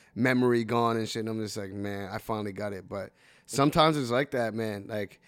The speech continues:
and I didn't realize, like, I don't know. I'm like you. Like, well, I know the work I put into it, but I didn't realize that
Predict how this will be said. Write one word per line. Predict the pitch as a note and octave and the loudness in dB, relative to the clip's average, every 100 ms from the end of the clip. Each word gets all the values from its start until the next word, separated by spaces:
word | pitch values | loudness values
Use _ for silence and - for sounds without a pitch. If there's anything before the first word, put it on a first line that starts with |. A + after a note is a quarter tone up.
| - - | -20 -4
and | B2+ | 2
I | D#3+ | 4
didn't | F3+ E3 | 4 2
realize, | D#3 D#3+ D#3 C#3+ | 4 4 4 2
like, | D3+ B2+ - _ _ _ _ _ | 0 -2 -4 _ _ _ _ _
I | C#3 | 4
don't | D#3 | 6
know. | C#3+ | 4
I'm | A#2 D3 | 2 2
like | D3 A2+ | 0 0
you. | C3+ | 0
Like, | A#2 A2 | 0 0
well, | C#3 | 4
I | D3 | 6
know | E3+ E3+ | 6 4
the | D3 | 4
work | C#3+ B2 | 2 2
I | B2+ | 0
put | C3+ C#3 | 0 0
into | C#3 C#3+ | 0 0
it, | D#3 - | -2 0
but | A#2 G2+ - - - _ _ | -4 -4 -16 -20 -20 _ _
I | C3 | 4
didn't | C#3 C#3+ C3+ | 6 6 6
realize | C#3+ C#3 C#3 B2 | 6 8 8 6
that | B2 | 2